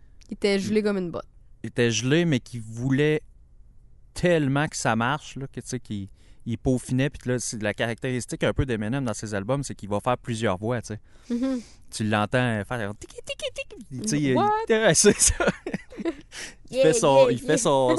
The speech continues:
Speaker 2: son, son clown un peu, puis c'est, euh,
Speaker 1: <laughs> Il s'amuse, il fait ses vocals.
Speaker 2: Ah oui, c'est ça, exactement. Fait que Slim Shady, c'est son A K A, si tu veux.
Speaker 1: Oui.
Speaker 2: C'est Eminem en premier,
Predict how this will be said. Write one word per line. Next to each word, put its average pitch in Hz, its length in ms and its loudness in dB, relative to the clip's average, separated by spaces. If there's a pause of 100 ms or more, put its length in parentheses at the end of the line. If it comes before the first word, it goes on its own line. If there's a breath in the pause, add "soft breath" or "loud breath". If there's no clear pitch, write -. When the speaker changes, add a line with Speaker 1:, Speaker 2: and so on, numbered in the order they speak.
Speaker 2:
son, 123 280 2
son 117 220 -2
clown 151 400 -2
un 113 100 -2
peu, 156 200 0
puis 117 160 -4
c'est, 110 280 -2
euh, - 220 2
Speaker 1:
<laughs> 466 40 6
Il 349 40 6
s'amuse, 302 540 0
il 254 100 0
fait 294 160 2
ses 226 160 0
vocals. 214 500 -2 (600 loud breath)
Speaker 2:
Ah 135 120 6
oui, 143 240 6
c'est 98 200 -6
ça, 117 280 -4
exactement. 113 560 -4
Fait 107 140 -6
que 120 180 -4
Slim 143 360 0
Shady, 131 500 0 (340 loud breath)
c'est - 240 -10
son 113 460 -4
A 131 140 2
K 131 260 0
A, 143 200 0
si - 180 -12
tu - 140 -10
veux. 151 260 -6
Speaker 1:
Oui. 202 260 -6 (260)
Speaker 2:
C'est - 240 -10
Eminem 120 520 0
en 107 80 -2
premier, 117 520 0